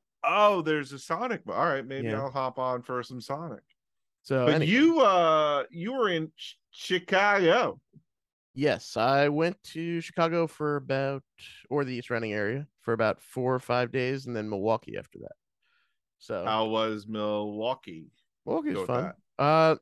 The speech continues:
Speaker 2: Chicago was first. We, uh, we hung out. My friend had never had deep dish pizza.
Speaker 1: Was
Speaker 2: So we got that for him first. He,
Speaker 1: Okay.
Speaker 2: I told him for
Speaker 1: It
Speaker 2: three
Speaker 1: is
Speaker 2: weeks.
Speaker 1: surpri-, I lo-, I liked it.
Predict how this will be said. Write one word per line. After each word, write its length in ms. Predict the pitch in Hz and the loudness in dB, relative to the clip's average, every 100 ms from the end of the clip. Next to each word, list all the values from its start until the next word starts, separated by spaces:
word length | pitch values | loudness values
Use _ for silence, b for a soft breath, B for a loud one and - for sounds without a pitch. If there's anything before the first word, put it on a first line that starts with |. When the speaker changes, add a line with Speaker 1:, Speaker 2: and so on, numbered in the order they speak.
| _ | _
Speaker 2:
Chicago 480 | - - - 190 190 | -20 -14 -4 -2 -2
was 120 | 165 | -4
first. 380 | - 120 123 - 139 | -6 -8 -8 -8 -4
We, 240 | 147 147 | 0 2
uh, 380 | 135 131 123 127 135 _ _ _ _ _ _ _ _ _ _ - | 4 4 2 0 -6 _ _ _ _ _ _ _ _ _ _ -6
we 80 | 143 | -2
hung 260 | 151 151 | 0 0
out. 160 | 139 139 | 0 -2
My 80 | 127 | -4
friend 200 | 139 131 | -6 -4
had 80 | |
never 180 | 123 120 | -2 0
had 320 | 143 123 120 - _ | 2 0 -2 -8 _
deep 140 | 135 131 | -10 -8
dish 200 | 131 135 - | -8 -8 -6
pizza. 380 | 127 - 147 - _ _ _ _ | -6 -4 -6 -6 _ _ _ _
Speaker 1:
Was 460 | 131 113 - - _ _ | -12 -12 -18 -20 _ _
Speaker 2:
So 160 | - 135 | -4 -2
we 80 | 127 | 0
got 220 | 123 - | 0 0
that 220 | 120 - _ _ _ | 0 0 _ _ _
for 180 | 139 127 | -4 -2
him 100 | 123 | -2
first. 280 | 123 127 117 | -2 0 2
He, 60 | |
Speaker 1:
Okay. 220 | 180 110 156 _ - | 2 0 -2 _ -6
Speaker 2:
I 60 | 143 | -4
told 220 | 165 147 | 0 0
him 80 | 143 | 0
for 100 | 156 | 0
Speaker 1:
It 80 | 170 | 2
Speaker 2:
three 80 | 147 | 2
Speaker 1:
is 60 | 139 | 2
Speaker 2:
weeks. 280 | 143 135 - | 0 -2 0
Speaker 1:
surpri-, 220 | 190 208 | 2 4
I 180 | 156 233 | 4 4
lo-, 240 | 208 180 - | 4 2 4
I 120 | 170 | 0
liked 360 | 214 160 247 104 | 2 -2 -2 -10
it. 160 | 85 | -12